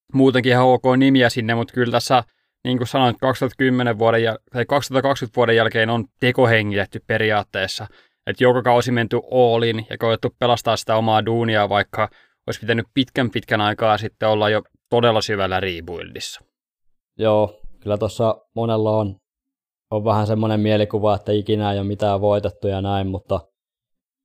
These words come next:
Speaker 2: tossa oli kuitenkin monta vuotta, neljä putkeen tosta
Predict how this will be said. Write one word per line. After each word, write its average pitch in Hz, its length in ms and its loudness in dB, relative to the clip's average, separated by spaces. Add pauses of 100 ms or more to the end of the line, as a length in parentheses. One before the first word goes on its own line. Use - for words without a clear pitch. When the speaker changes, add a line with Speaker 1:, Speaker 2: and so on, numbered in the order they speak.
(240)
Speaker 2:
tossa 104 240 -4
oli 101 80 0
kuitenkin 107 400 0
monta 107 380 2
vuotta, 98 540 -2 (100)
neljä 110 340 0
putkeen 107 540 -2
tosta 95 360 -4